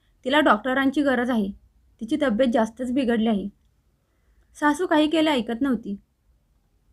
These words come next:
उलट ती म्हणाली, "एक काम कर, तिच्या डोक्यावर पाण्याच्या पट्ट्या ठेव आणि तिला दूध पाज, म्हणजे तुझी मुलगी लवकर बरी होईल." बिचारी नेहा करणार तरी काय?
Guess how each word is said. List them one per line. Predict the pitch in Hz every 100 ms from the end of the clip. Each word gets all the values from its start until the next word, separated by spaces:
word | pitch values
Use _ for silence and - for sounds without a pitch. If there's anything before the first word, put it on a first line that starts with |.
| _ -
उलट | 233 233 247
ती | 269
म्हणाली, | 285 294 311 269 349 _ _ _
"एक | - 294 262
काम | 233 254
कर, | 208 190 _ _ _ _ _ _
तिच्या | 220 285
डोक्यावर | 277 247 285 285
पाण्याच्या | 311 262 240 302
पट्ट्या | 302 226 - 247
ठेव | 220 196 - _ _
आणि | 220 302
तिला | 311 320
दूध | 247 233
पाज, | 226 202 - _ _ _ _ _ _ -
म्हणजे | 220 247
तुझी | 240 226
मुलगी | 254 262 285
लवकर | 294 214 240
बरी | 233 262 262
होईल." | 247 196 196 _ _ _ _ _ _ _ _ _ _ 220
बिचारी | 226 247 247 247
नेहा | 247 202 196 - -
करणार | 269 269 285 285
तरी | 269
काय? | 262 202 196